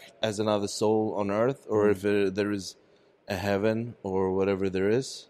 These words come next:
Speaker 2: Yeah.
Speaker 1: I don't know.
Speaker 2: And do you believe that you choose where, I mean, this is where it gets complicated.
Speaker 1: Yeah.
Speaker 2: Would you be a ghost in Dubai, or would you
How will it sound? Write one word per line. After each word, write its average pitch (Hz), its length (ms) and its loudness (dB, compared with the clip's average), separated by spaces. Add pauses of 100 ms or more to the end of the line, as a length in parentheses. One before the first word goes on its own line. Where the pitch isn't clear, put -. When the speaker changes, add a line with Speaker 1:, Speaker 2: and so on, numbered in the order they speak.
Speaker 2:
Yeah. 101 160 -10 (800)
Speaker 1:
I 98 100 0
don't 98 160 2
know. 104 280 2
Speaker 2:
And 117 140 0
do 110 60 -2
you 107 60 -2
believe 123 280 0
that 110 220 0
you 107 180 -2
choose 120 640 -4
where, 127 120 0
I 117 40 -4
mean, 110 260 -2 (760)
this 107 100 -6
is 101 60 -8
where 107 120 0
it - 20 -2
gets 98 180 -6
complicated. 104 500 -4
Speaker 1:
Yeah. 95 240 0 (140)
Speaker 2:
Would 110 200 -4
you 113 120 4
be 113 140 2
a 110 80 6
ghost 104 500 2 (260)
in 104 220 -4
Dubai, 104 440 0 (760)
or 107 200 4
would 104 300 -2
you 101 200 -4